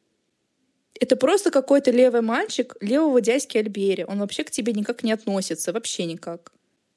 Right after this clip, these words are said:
Ты про него слышала-то три раза в жизни. Но ей прям все обязательно нужно увидеть. Ей хочется знать всех детей в округе, наверное.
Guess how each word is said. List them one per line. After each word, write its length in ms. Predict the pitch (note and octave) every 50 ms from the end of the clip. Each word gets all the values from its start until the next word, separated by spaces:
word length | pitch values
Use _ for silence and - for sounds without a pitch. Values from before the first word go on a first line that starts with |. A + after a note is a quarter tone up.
| _ _ _ _ -
Ты 80 | - A3+
про 160 | - C4 B3+
него 120 | C4 C4
слышала-то 520 | B3+ - E4 E4 - - E4 D4 D4+ - G#3
три 120 | B3 B3+
раза 200 | A#3+ A#3+ A#3 A3
в 40 | G#3+
жизни. 500 | G#3+ G3+ A#3 A3+ G#3 F#3+ F#3 F#3 G#3 G#3 _ _ _ _ _ _ _ _ _ _ _ _ _ _ -
Но 100 | - G#3+
ей 180 | A3 G#3+ B3+ C#4
прям 180 | - D#4 D4+
все 120 | C4+ - C#4+
обязательно 540 | C4 A3+ B3+ A3+ G#3+ B3 D4+ - D#4+ C#4+ C4+
нужно 320 | A#3+ B3 C4+ C#4 C#4 C4+
увидеть. 480 | C4 A3+ G3 F3+ F3+ F3+ F3+ - - _ _ - _ _ _ -
Ей 60 | G#3
хочется 300 | - B3 A#3+ - - B3
знать 180 | A#3+ C4 C4
всех 380 | - - - - A#3 G#3 G#3 -
детей 380 | G#3 F#3+ G3+ F#3+ - A3+ G#3+ G#3
в 80 | G3
округе, 400 | G3 - - - A3+ G#3+ G3 G3+
наверное. 640 | G3+ G3+ G#3 G3+ G3+ G3+ G3+ G3+ G3 G3 G3 A#3 D4